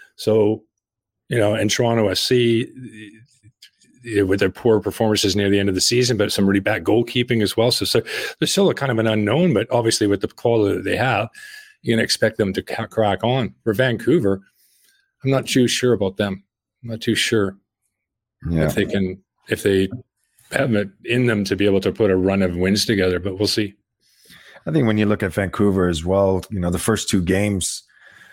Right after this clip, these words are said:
Speaker 2: all the goals came in, like, the sixtieth, seventieth minute, right? Four goals. And then in this match, you think, "Okay, let, they've tied it.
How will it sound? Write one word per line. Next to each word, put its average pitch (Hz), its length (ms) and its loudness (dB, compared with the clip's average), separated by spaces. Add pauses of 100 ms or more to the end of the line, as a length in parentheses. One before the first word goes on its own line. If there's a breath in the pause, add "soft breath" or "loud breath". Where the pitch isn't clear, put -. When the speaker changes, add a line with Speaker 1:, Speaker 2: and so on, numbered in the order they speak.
(360 soft breath)
Speaker 2:
all 127 140 2
the 113 100 0
goals 113 360 0
came 95 220 -2
in, 92 80 2
like, 90 160 0
the 87 40 -4
sixtieth, 101 440 0
seventieth 98 500 2
minute, 101 300 -2 (640)
right? 104 300 -8 (200)
Four 104 360 0
goals. 95 560 -2 (800)
And 104 140 0
then 107 140 2
in 104 100 2
this 110 220 0
match, 107 320 0
you 98 60 0
think, 98 200 0
"Okay, 101 300 0
let, 92 260 -6 (340)
they've - 140 -8 (140)
tied 120 360 -2
it. - 120 -6